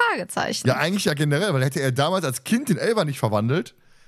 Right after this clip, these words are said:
Speaker 2: hätte Onkel Titus den Schrottplatz abgeben müssen, das ist das Gelände verloren, weil der Vater von Skinny Norris den haben wollte. Der heißt übrigens Bud
Speaker 1: Ja.
Speaker 2: Norris und nicht Chuck Norris. So ein Scheiß aber auch. Ich hab gesagt, <laughs> boah, hoffentlich heißt der Chuck, hoffentlich heißt der Chuck. Nee, der hieß Bud.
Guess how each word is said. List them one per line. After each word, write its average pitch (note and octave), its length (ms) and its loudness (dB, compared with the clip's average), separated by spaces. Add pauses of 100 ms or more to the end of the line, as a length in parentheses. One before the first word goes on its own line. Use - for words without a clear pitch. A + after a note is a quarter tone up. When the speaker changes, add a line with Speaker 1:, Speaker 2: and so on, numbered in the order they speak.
(240)
Speaker 2:
hätte C3+ 180 2
Onkel D3 160 2
Titus E3+ 240 0
den B2 100 0
Schrottplatz E3+ 360 0
abgeben D3 420 0
müssen, B2 200 0
das C3+ 140 -2
ist C3+ 140 -2
das B2+ 100 0
Gelände D#3+ 280 2
verloren, B2+ 340 0
weil A#2+ 120 2
der A2 160 0
Vater C#3+ 380 0
von B2+ 280 0
Skinny C3+ 240 0
Norris D#3+ 300 0
den G#2 180 -2 (100)
haben A2 300 2
wollte. B2 220 2 (260)
Der G#2 60 2
heißt A2 100 4
übrigens G#2+ 280 0
Bud - 120 4
Speaker 1:
Ja. G3 180 4
Speaker 2:
Norris - 220 2
und B2 80 -4
nicht A2+ 160 -2
Chuck B2+ 260 0
Norris. E2+ 280 0
So G#2 60 0
ein G#2+ 80 4
Scheiß A2+ 320 0
aber E2 160 0
auch. D#2+ 140 0
Ich G2 60 -4
hab F#2+ 80 -4
gesagt, A#2+ 280 2 (180)
<laughs> - 180 -6
boah, G#2 140 2
hoffentlich B2 260 0
heißt A#2+ 120 -2
der - 60 -12
Chuck, A#2+ 140 0
hoffentlich D3+ 180 0
heißt C#3+ 120 2
der B2 100 0
Chuck. - 280 -2
Nee, F#2+ 140 0
der F2+ 100 0
hieß - 200 2
Bud. F2 260 0